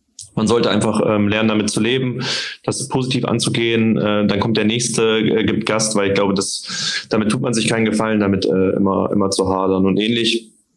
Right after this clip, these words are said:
auch wenn's ein ganz anderes Feld ist, aber ich bin ja als Erzieher jetzt momentan im Kindergarten,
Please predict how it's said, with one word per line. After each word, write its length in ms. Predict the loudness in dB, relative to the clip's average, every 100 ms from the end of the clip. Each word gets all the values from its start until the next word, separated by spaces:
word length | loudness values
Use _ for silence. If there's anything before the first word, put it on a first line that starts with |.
| _ _
auch 200 | -4 0
wenn's 140 | 0 2
ein 80 |
ganz 160 | 2 2
anderes 280 | 2 2 2
Feld 200 | 0 2
ist, 160 | 2
aber 140 | 2 0
ich 100 | 0
bin 100 | 0
ja 140 | 0
als 220 | 0 -2
Erzieher 360 | -2 -2 0 2
jetzt 140 | 2
momentan 320 | 0 0 0 0
im 80 |
Kindergarten, 800 | 0 0 0 2 0 0 0 -4